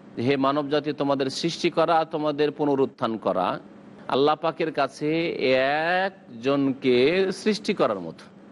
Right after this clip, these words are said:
ইন্নাল্লাহ সামিউম বাসির, আল্লাহ পাক সবকিছু শোনেন এবং সবকিছু দেখেন। আল্লাহ পাক একজনকে সৃষ্টি করলে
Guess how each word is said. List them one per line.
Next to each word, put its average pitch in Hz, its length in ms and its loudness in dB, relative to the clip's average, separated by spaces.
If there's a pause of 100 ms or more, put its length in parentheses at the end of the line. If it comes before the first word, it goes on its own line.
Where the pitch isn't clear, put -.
(880)
ইন্নাল্লাহ 180 420 0
সামিউম 160 460 0
বাসির, 147 260 0
আল্লাহ 156 220 0
পাক 156 160 -4
সবকিছু 147 440 -2
শোনেন 170 440 0
এবং 156 220 -4
সবকিছু 131 460 -4
দেখেন। 90 380 -4 (180)
আল্লাহ 156 340 -2
পাক 202 240 -2 (500)
একজনকে 151 580 -4
সৃষ্টি 165 380 -4
করলে 160 300 0